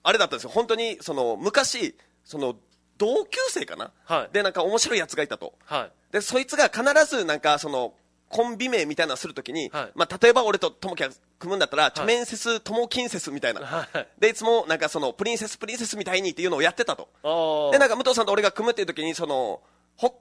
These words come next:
Speaker 1: 海道の、あの、
Speaker 2: うん。
Speaker 1: 方に、みん-、僕らでそのネタをやろうみたいな。
Speaker 2: はいはいはい。
Speaker 1: っていうのがあったんですよ。で、その時に武藤さんと初めてコンビを組むと。
Speaker 2: はい。
Speaker 1: っていう時に、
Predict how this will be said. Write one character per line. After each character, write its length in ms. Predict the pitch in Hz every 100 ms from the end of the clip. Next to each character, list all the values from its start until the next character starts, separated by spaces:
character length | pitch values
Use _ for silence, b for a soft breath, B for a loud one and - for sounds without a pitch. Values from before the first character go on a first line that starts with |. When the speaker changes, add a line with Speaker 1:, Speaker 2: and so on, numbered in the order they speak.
| -
Speaker 1:
海 260 | 302 294
道 200 | 254 160
の、 260 | 107 104 - _ _ _
あ 120 | 131
の、 140 | 127 107
Speaker 2:
う 140 | 98
ん。 20 | 95
Speaker 1:
方 260 | 202 214
に、 260 | 254 262 -
み 200 | 123 175
ん-、 140 | 208 196 _ _
僕 220 | 160 170
ら 100 | 180
で 140 | 175 220
そ 140 | -
の 80 | 120
ネ 100 | 151
タ 100 | 170
を 60 | 180
や 100 | 151
ろ 120 | 180
う 40 |
み 80 | 143
た 100 | 104
い 40 | 95
な。 100 | - _
Speaker 2:
は 160 | - 208
い 40 |
は 100 | 170
い 60 | 151
は 100 | 139
い。 40 |
Speaker 1:
っ 20 | 113
て 80 |
い 60 | 262
う 140 | 269 240
の 80 |
が 80 | 185
あ 20 |
っ 40 | 139
た 60 |
ん 20 | 104
で 60 |
す 40 | -
よ。 140 | - _ -
で、 100 | 262
そ 60 |
の 60 | 320
時 100 | 285
に 60 | 294
武 100 | 269
藤 100 | 240
さ 100 | 202
ん 20 |
と 60 | -
初 180 | 208
め 80 | 262
て 80 | -
コ 120 | 170
ン 60 | 147
ビ 60 |
を 60 | 123
組 100 | 107
む 40 | 95
と。 100 | -
Speaker 2:
は 140 | - 156
い。 40 |
Speaker 1:
っ 180 | 110 _
て 100 | -
い 40 | 294
う 40 |
時 160 | 277 196
に、 280 | 202 208